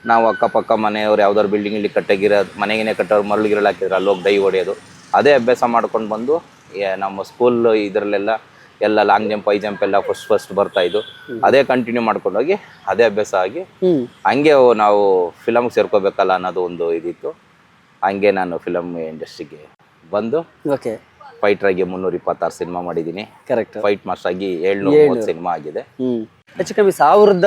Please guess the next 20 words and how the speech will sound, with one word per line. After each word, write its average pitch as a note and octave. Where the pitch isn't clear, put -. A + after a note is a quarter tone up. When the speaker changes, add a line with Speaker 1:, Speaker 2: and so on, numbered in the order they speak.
Speaker 2:
ನೂರು F3
ಸಿನಿಮಾಗಳಿಗೆ D#3+
ನೀವು A3
ಕೆಲಸ D3+
ಮಾಡಿದ್ದೀರಿ, C3
ಸ್ಟಂಟ್ C#3+
ಮನ್ C#3+
ಆಗಿ, D#3+
ಸ್ಟಂಟ್ D3+
ಮಾಸ್ಟರ್ B2
ಆಗಿ. G2+
Speaker 1:
ಹ್ಮ್. -
ಅದು A#2+
ಎಷ್ಟೋ C#3
ಸಾವಿರ C#3
ಫೈಟ್‌ಗಳನ್ನ B2+
ತೆಗ್ದ್ಬಿಟ್ಟಿದ್ದೀನಿ G#2
Speaker 2:
ಅಲ್ವಾ? F3+
Speaker 1:
ಅದ್ರಲ್ಲಿ. -
Speaker 2:
<laughs> -